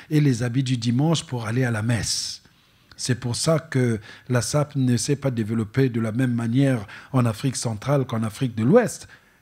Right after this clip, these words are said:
Les Africains de l'Ouest, eux, sont musulmans et pour aller à la mosquée,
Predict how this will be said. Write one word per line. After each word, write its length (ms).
Les 180
Africains 360
de 120
l'Ouest, 360
eux, 140
sont 260
musulmans 580
et 100
pour 240
aller 160
à 40
la 100
mosquée, 520